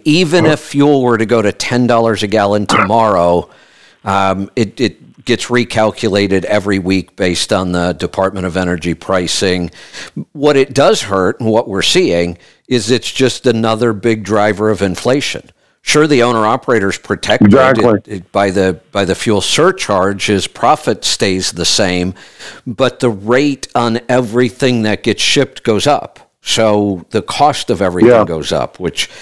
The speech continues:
Speaker 1: is one more
Speaker 2: Sure.
Speaker 1: driver of inflation. So that kind of plays right into
Speaker 2: Yeah.
Speaker 1: my thought on,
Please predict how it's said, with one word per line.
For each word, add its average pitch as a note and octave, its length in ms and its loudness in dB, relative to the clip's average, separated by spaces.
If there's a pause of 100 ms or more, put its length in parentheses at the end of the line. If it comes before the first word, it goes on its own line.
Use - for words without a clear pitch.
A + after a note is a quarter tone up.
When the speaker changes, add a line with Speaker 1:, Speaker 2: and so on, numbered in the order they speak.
(240)
Speaker 1:
is G2+ 180 -2
one A2+ 420 0
more A2 540 2
Speaker 2:
Sure. A#2+ 300 4 (260)
Speaker 1:
driver G#2 560 0
of G#2 140 -2
inflation. G#2 760 -2
So C#3+ 380 2 (320)
that F3 160 -2
kind F#3+ 160 2
of E3 80 -2
plays D#3+ 340 2
right C3+ 380 0
into A#2+ 800 2
Speaker 2:
Yeah. A2+ 120 -4
Speaker 1:
my A2+ 220 0
thought A2+ 720 0
on, G2 480 -2